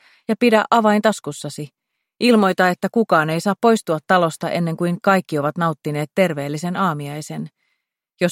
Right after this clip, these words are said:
perheenjäsenesi epäröivät, uhkaa nielaista avain, elleivät he istu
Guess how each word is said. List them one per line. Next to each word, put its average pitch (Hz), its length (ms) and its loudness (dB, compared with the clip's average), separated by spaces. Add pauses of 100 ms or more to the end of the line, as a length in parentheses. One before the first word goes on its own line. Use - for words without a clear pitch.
perheenjäsenesi 160 880 0
epäröivät, 170 540 0 (400)
uhkaa 190 340 2
nielaista 190 720 2
avain, 139 480 -2 (100)
elleivät 151 460 -2
he 175 120 -2
istu 170 200 -6